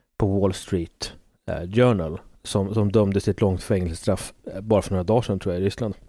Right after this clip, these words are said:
Så det var förmodligen en utlösande faktor för just det här fångutbytet, att man var tvungen att få det, få det gjort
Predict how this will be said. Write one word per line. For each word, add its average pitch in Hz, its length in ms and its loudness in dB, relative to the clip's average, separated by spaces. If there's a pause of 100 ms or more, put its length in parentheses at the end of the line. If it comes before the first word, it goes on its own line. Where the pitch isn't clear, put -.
(440)
Så - 120 -4
det 110 40 4
var 107 80 4
förmodligen 104 340 2
en 110 80 0
utlösande 98 460 -2
faktor 92 480 -4 (480)
för 113 140 4
just 101 220 4
det - 80 2
här 113 120 4
fångutbytet, 101 760 2
att 87 80 -4
man 98 80 2
var 95 60 0
tvungen 90 320 -2
att 90 80 -6
få 95 180 -2
det, 90 220 -4 (500)
få 107 160 -2
det 92 60 -2
gjort - 420 -6